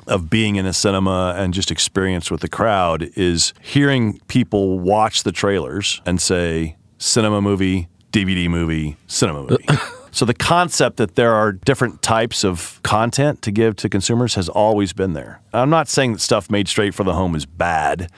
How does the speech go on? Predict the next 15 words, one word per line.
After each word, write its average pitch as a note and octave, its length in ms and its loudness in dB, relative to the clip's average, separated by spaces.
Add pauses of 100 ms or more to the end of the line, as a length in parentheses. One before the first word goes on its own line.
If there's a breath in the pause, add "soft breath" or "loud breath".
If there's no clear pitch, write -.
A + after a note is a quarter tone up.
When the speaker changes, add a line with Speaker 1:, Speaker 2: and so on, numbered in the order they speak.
Speaker 1:
Particularly - 440 0
a A2+ 80 2
lot A2+ 160 2
of G#2 80 0
the G#2 100 0
episodic G#2+ 600 0
television D#2 880 -2 (100)
coming D#2+ 280 -2
through F#2+ 100 -8
the E2+ 80 -2
streaming E2+ 300 -2
services D#2+ 440 -4
now D#2 220 0
is D2+ 240 -4
phenomenal. F#2 1120 -2